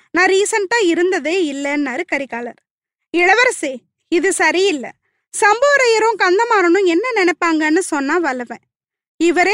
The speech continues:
புலிய தேடிட்டு போனப்போ படக அவுத்து விட்டுட்டார் போலன்னு" சொன்னா நந்தினி. "அக்கா, வீணா ஏன் அவர் மேல பழி போடுறீங்க? இவர் வந்தப்போ படகு இங்கதானே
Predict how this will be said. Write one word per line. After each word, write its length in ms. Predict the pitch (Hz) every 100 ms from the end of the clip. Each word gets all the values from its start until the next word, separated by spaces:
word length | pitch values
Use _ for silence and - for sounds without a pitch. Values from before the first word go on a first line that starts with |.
| 466
புலிய 340 | 349 349 440 427
தேடிட்டு 340 | 349 311 330 339 320
போனப்போ 340 | 302 330 - 330
படக 300 | 339 320 381 392
அவுத்து 280 | 330 339 370
விட்டுட்டார் 520 | 339 330 285 294 277
போலன்னு" 400 | 294 285 277 294
சொன்னா 360 | 320 285 254 370
நந்தினி. 460 | 302 254 262 220 _ _ _ _ _
"அக்கா, 300 | - 269 330
வீணா 460 | 302 277 294 330 427
ஏன் 340 | 403 339 403
அவர் 220 | 392 302 294
மேல 260 | 294 370
பழி 300 | 403 330 349 349
போடுறீங்க? 540 | 320 285 285 277 262 269 _ _ _ _
இவர் 300 | - 440 523
வந்தப்போ 480 | 403 381 480 554 480 453
படகு 340 | 370 440 466
இங்கதானே 440 | 370 359 403 403